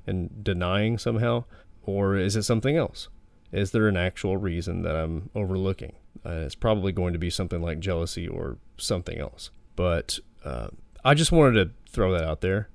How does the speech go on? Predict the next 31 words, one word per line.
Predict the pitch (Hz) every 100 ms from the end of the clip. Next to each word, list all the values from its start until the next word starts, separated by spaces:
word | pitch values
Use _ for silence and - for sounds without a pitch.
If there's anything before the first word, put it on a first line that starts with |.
| -
That's | 151 139
just | - 196
something | 220 208 202
else | 190 180
to | 165
be | 160
aware | 135 113 113 110
of | 67 78
in, | 90 87
in | 95 98
your | 90
thoughts | - 110 98 - -
and, | - -
and, | - 85 80 - - -
you | 107
know, | 85 98 - - - -
it's | - 185
okay | 160 180
to | 85
question | - - 170 - 73
yourself. | 71 - 71 92 - - - -
It, | 113 - - - -
the, | 101 110 -
we | 120 110
have | 127 139
to, | 117 92 90 95 - -
we | 113
have | 123 135
to | -
learn | 87 82 95 117 87 92 110 - -
somehow. | - 98 117 98 73 85